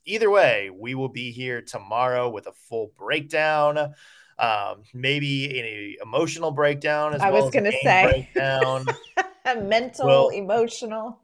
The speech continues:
Speaker 1: there, there's a lot of stuff that can happen. Until then, Ann, where can the people find your work?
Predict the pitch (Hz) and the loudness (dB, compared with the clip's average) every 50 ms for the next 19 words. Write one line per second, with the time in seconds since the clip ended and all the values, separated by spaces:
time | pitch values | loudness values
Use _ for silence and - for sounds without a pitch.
0 | _ _ - 131 151 156 147 139 147 156 180 185 175 185 175 175 170 165 160 143 | _ _ -10 -2 0 0 0 0 -2 0 0 2 4 4 6 6 6 4 4 0
1 | 139 - 143 127 117 - 117 110 - 113 107 110 101 101 98 - 98 101 113 131 | -2 -2 -2 -2 -2 -2 -6 -6 -6 -10 -12 -10 -10 -10 -10 -12 -14 -14 -12 -10
2 | 139 - 175 170 160 147 139 123 117 120 117 117 117 113 123 131 127 131 113 107 | -4 0 2 2 4 2 0 0 -2 -4 -4 -4 -4 -4 -4 -4 -4 -6 -12 -12
3 | - 120 117 _ 98 - - 107 104 101 98 95 95 95 95 92 92 92 _ | -16 -20 -20 _ -20 -16 -14 -14 -14 -14 -14 -16 -16 -14 -14 -16 -16 -16 _